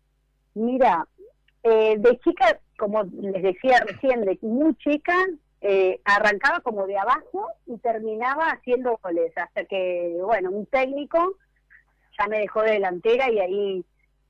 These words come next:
y ahí quedé. Pero después, eh, la verdad que soy muy fanática del fútbol, miraba mucho fútbol, eh, la, ubicarse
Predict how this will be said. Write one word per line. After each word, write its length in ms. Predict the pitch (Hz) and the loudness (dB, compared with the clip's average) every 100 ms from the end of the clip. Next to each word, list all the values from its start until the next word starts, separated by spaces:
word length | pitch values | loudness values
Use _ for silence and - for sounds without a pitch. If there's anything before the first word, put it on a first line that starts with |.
| _ _ - | _ _ -4
y 100 | 202 | 0
ahí 180 | 196 208 | 0 2
quedé. 380 | 226 208 196 185 _ _ _ _ _ _ _ _ _ _ _ _ | 0 0 -2 -2 _ _ _ _ _ _ _ _ _ _ _ _
Pero 600 | 190 185 180 175 170 175 | -4 -2 -2 -2 -2 -2
después, 600 | 180 180 _ 330 466 427 - - - _ - | -4 -6 _ -4 -2 -4 -6 -20 -20 _ -8
eh, 500 | - 202 190 190 190 185 | -2 0 2 2 4 4
la 120 | 190 | 2
verdad 220 | 202 254 | 2 2
que 240 | 294 240 - - _ _ _ _ | 2 -2 -2 -18 _ _ _ _
soy 180 | 240 247 | 2 4
muy 300 | 233 233 247 | 2 -2 -2
fanática 460 | - 214 208 196 208 | 0 0 0 0 2
del 140 | 185 | 2
fútbol, 840 | 208 254 233 247 233 233 269 - 269 _ _ _ _ _ - | 2 0 2 4 4 0 -4 -12 -14 _ _ _ _ _ -20
miraba 640 | - - 190 190 214 214 | -10 0 4 6 6 6
mucho 280 | 202 208 202 - | 2 -4 -6 -2
fútbol, 640 | 240 233 208 208 196 196 _ _ _ _ | 0 0 0 0 0 -2 _ _ _ _
eh, 640 | - 180 175 170 165 165 - - - | -6 -2 -2 -2 -2 -4 -8 -10 -2
la, 420 | 185 185 175 - 185 - _ _ _ _ - _ - | 2 4 2 0 -4 -12 _ _ _ _ -20 _ 0
ubicarse 880 | 247 220 233 254 262 262 277 254 | 2 2 2 4 4 4 2 2